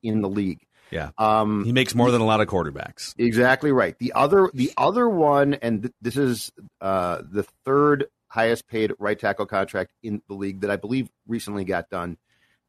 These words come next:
Speaker 1: uh, with the Indianapolis Colts, was twenty-five-year-old Braden Smith. Seventy million, averages seventeen point five million per season, forty-two million guaranteed. Those are the two contracts,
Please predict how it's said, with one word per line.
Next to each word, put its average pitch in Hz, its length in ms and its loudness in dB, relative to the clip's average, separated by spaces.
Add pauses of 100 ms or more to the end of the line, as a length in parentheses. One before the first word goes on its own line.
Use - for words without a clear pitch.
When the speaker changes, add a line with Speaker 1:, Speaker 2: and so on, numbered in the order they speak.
Speaker 1:
uh, 98 180 0
with 107 140 -2
the 123 120 -6
Indianapolis 117 460 0
Colts, 156 260 -4
was - 80 -18
twenty-five-year-old 120 760 0
Braden 113 320 -2
Smith. 95 320 -6 (380)
Seventy 190 580 2
million, 110 640 2 (480)
averages 135 520 0
seventeen 139 360 -4
point 123 240 -2
five 127 300 2 (140)
million 123 300 2
per 104 140 -8
season, 117 560 -2 (160)
forty-two 147 920 0 (320)
million 117 680 0 (240)
guaranteed. 101 800 -4 (840)
Those 139 560 4
are 185 60 -4
the 165 80 -2
two 151 240 -4
contracts, 117 640 -4